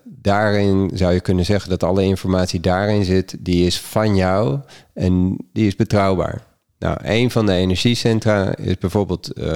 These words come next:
nou, het hoofdcentrum. Het hoofdcentrum, daar komt allerlei informatie, ideeën, denkbeelden, alles komt daar binnen. Als dat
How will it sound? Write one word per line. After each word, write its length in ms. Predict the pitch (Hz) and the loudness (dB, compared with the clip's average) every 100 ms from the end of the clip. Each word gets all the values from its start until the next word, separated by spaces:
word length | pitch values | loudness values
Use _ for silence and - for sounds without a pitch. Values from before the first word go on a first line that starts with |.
| 80 76 - - | -4 -6 -10 -10
nou, 200 | 80 - | -8 -8
het 200 | - 87 | -6 -4
hoofdcentrum. 760 | 90 98 120 - 117 107 113 131 - _ _ _ _ _ _ _ | 0 0 0 0 0 0 0 -2 -6 _ _ _ _ _ _ _
Het 160 | - | -8
hoofdcentrum, 600 | - 98 101 104 87 90 | -2 0 0 -2 0 0
daar 160 | 87 85 | 0 0
komt 260 | - 87 82 | -2 -2 0
allerlei 540 | 85 90 90 85 85 | 0 2 2 0 0
informatie, 680 | 87 85 92 95 101 95 92 90 90 | -2 -2 -2 0 0 -2 -2 0 0
ideeën, 720 | 85 95 92 92 87 87 82 | 2 2 2 2 2 0 0
denkbeelden, 680 | 92 95 85 87 85 85 78 | 0 0 0 0 2 2 0
alles 280 | 78 92 | 0 -2
komt 180 | - 95 | -2 0
daar 140 | 87 80 | 0 2
binnen. 380 | 101 110 131 - - - - - - - _ | 2 2 -2 -6 -16 -20 -20 -20 -20 -20 _
Als 260 | - 107 104 | -2 -2 0
dat 360 | 107 101 - | 0 0 -4